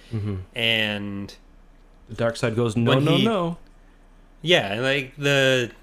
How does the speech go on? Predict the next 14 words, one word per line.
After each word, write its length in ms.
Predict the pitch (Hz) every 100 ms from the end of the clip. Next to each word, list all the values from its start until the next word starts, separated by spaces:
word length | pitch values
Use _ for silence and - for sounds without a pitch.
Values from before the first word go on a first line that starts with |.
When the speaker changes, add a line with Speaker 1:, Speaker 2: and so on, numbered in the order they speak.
| -
Speaker 2:
then 400 | 127 123 123 117
Githany 380 | 120 113 120 110
kinda 220 | 110 107
trains 340 | - 104 101
him 60 | 101
back 260 | 95 92 107
up, 240 | 101 -
and 80 | 95
Kasim 300 | - - 98
does 400 | 98 95 92 95
as 220 | 113 95
well. 300 | 92 98 98
Speaker 1:
Mm-hmm. 160 | 95 95 - - - -
Speaker 2:
But, 460 | 110 101 - -